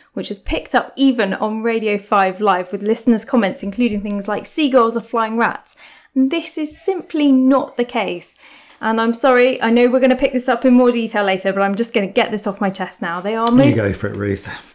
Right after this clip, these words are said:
Speaker 1: They are just opportunists who will take advantage of smaller items of food. In this case, it would seem that someone has a very small dog and they've let them run loose in the garden in a way that perhaps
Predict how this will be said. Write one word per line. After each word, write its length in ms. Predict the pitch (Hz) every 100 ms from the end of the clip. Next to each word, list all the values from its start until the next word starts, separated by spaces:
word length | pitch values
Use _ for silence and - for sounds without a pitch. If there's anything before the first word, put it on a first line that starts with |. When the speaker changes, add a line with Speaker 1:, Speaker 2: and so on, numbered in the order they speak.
| _
Speaker 1:
They 240 | 294 311
are 240 | 277 277 269 -
just 320 | 302 294 -
opportunists 1000 | 233 247 240 269 220 190 - - - - - -
who 100 | 240
will 120 | 254
take 300 | 254 285 285
advantage 460 | 302 214 196 196
of 100 | 185
smaller 400 | - - 247 240
items 400 | - 196 - 202
of 80 | 202
food. 380 | 196 - 185 180 - - - _
In 80 | 233
this 180 | 254 262
case, 320 | 285 311 294
it 80 | 226
would 140 | 208
seem 240 | - 247
that 140 | 226 -
someone 320 | - 247 240
has 220 | 233 220
a 40 | 208
very 220 | 233 254
small 280 | - 220 196
dog 360 | 196 185 214
and 140 | - 196
they've 140 | 202
let 140 | 226
them 160 | - 214
run 180 | 247 247
loose 240 | 214 202
in 60 | 190
the 60 |
garden 300 | 185 185 185
in 120 | 185 185
a 60 |
way 260 | 185 190 190
that 160 | -
perhaps 500 | - - 220 - -